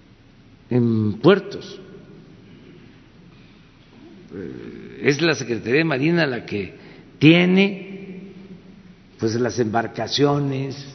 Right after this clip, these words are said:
tiene, eh, el control del mar territorial,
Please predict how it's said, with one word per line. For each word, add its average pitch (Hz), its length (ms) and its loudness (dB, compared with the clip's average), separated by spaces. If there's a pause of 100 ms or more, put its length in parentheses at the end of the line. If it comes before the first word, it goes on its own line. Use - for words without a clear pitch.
(1080)
tiene, 151 720 2 (420)
eh, 90 720 -2 (240)
el 98 160 -4
control 123 640 0 (920)
del 104 880 0
mar 110 760 -4
territorial, 127 680 2